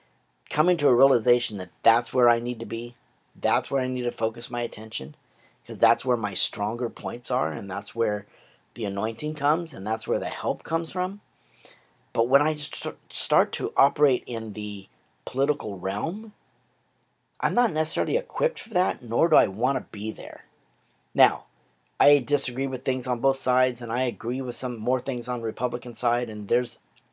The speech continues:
there's things that are going on that I don't agree with, but I don't need, I don't feel that I'm the type of,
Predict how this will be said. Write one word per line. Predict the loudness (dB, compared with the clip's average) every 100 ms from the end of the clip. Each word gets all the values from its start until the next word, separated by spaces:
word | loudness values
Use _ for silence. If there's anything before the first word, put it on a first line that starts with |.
| -4
there's | -2 -2
things | -4 -4 -2
that | -4
are |
going | -2 0 2
on | 2 2
that | 2
I | 2
don't | 0 -8
agree | -10 -6 -2
with, | -2 -4 _ -20 -20 -20 -20 -20 _ -2
but | 0
I | 4
don't | 4 2
need, | 0 -6 -12 -12 -4
I | 0
don't | 0 0
feel | 4 4
that | 4
I'm | 0 0 0
the | -4
type | -2 -2
of, | -2